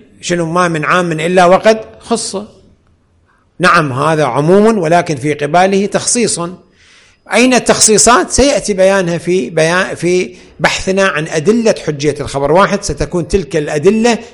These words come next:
بمثابة المخصصات للعمومات القرآنية.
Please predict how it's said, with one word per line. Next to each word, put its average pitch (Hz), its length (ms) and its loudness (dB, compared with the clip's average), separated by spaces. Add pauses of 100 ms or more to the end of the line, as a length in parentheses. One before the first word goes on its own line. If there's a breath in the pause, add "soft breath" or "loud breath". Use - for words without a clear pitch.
(100)
بمثابة 160 640 -2
المخصصات 156 920 -4 (440)
للعمومات 170 640 -2
القرآنية. 135 800 -6